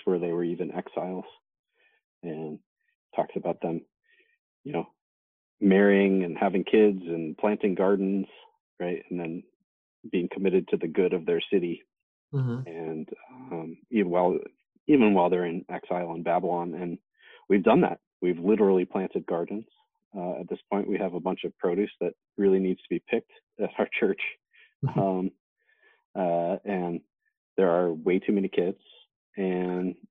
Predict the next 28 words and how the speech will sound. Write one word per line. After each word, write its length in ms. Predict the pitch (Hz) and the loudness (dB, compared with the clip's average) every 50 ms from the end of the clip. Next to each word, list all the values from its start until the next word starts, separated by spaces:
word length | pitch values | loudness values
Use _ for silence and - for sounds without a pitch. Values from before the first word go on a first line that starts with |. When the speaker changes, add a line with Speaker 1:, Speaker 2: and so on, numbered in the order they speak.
| _ - - | _ -14 -8
Speaker 1:
<laughs> 680 | - - - - - 175 - _ - - _ - - | -6 -6 -6 -6 -8 -10 -12 _ -20 -20 _ -12 -4
we 120 | - 101 92 | 0 0 0
took 220 | - - 110 - | 2 2 0 2
him 160 | - 110 104 | 2 2 2
maybe 240 | 98 95 98 95 101 92 | 4 2 2 4 2 0
a 60 | 90 | 2
little 180 | 92 95 92 92 | 2 0 0 0
too 180 | - 117 104 - - | 2 0 0 2 2
seriously. 500 | 113 107 107 107 - - 107 92 - - _ _ _ _ _ _ - - - - - _ _ - 233 | 2 2 2 2 -2 -6 -10 -10 -10 -10 _ _ _ _ _ _ -20 -20 -20 -20 -20 _ _ -4 -2
Uh, 120 | - 107 | 0 2
<laughs> 1160 | 196 165 - 147 - - _ - - _ - - - - _ _ _ _ _ _ _ _ _ | 2 2 2 2 2 0 _ -20 -20 _ -20 -20 -20 -20 _ _ _ _ _ _ _ _ _
and 300 | - 113 110 95 98 - | -2 0 0 0 2 2
yeah, 200 | 110 131 139 - - - - | 4 4 4 4 2 0 0
but 140 | - 123 123 | 0 2 4
I 80 | 123 | 4
mean, 180 | 131 127 127 120 | 4 4 4 4
it's, 140 | 117 110 - - - - _ _ - | 2 -2 -6 -10 -20 -20 _ _ -8
it's, 180 | 110 104 _ - - - | -8 -8 _ -10 -12 -12
it's 140 | 104 - | -10 -6
amazing 480 | 101 98 98 107 123 120 117 104 98 92 - | -4 -4 -2 0 0 0 0 -2 -4 -4 -6
to 80 | - 90 | -8 -8
look 220 | 85 92 - - - | -6 -8 -8 -6 -4
back 220 | 98 98 98 - - | -4 -4 -4 -6 -8
on 160 | 87 90 85 | -12 -12 -10
these 140 | 82 82 - _ | -12 -12 -12 _
people, 420 | - 139 - - 95 85 82 - - | -6 -6 -4 -2 -2 -2 -2 -4 -6
um, 360 | 85 87 82 82 80 80 85 - _ _ - | -10 -12 -12 -12 -12 -12 -12 -14 _ _ -12
and, 400 | 92 87 85 85 85 85 85 - | -10 -10 -8 -8 -10 -10 -10 -12